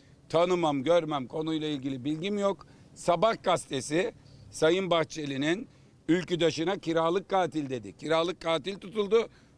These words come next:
Bunu da cezaevindeki Fatih Keleş tuttu, haber yolladı dedi. Fatih Keleş de bunu yalanladı. Biz de yalanlıyoruz. Bu iftirayı kim atıyorsa Sayın Bahçeli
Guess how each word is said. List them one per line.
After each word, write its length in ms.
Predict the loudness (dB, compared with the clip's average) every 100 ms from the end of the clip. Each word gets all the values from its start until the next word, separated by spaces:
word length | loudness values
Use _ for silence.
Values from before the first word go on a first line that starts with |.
| _
Bunu 280 | 0 2 2
da 200 | 2 0 -6
cezaevindeki 640 | -6 -2 2 2 0 -6 -4
Fatih 420 | 0 0 0 -8
Keleş 420 | -2 0 0 -4 -16 _ _ _ -20 -4
tuttu, 320 | -2 -2 2 4
haber 320 | 4 4 4
yolladı 440 | 2 0 -4 -4
dedi. 240 | -8 -6 -4
Fatih 360 | -2 -2 -2
Keleş 360 | -4 -2 -2 -4
de 120 | -6
bunu 120 | -2
yalanladı. 680 | 0 2 2 2 0 0 -6 -8
Biz 220 | -6 -2
de 60 | 2
yalanlıyoruz. 840 | 2 2 0 -2 -4 -6 -10 -16 _ _ -20 -20 _ -4
Bu 200 | -2 2
iftirayı 640 | 0 -2 0 2 2 -2
kim 200 | -4 -2
atıyorsa 600 | -2 0 -2 -2 -2 -2 -4 -20 -20
Sayın 380 | 0 0 0 0
Bahçeli 560 | 0 0 -8 -2 -2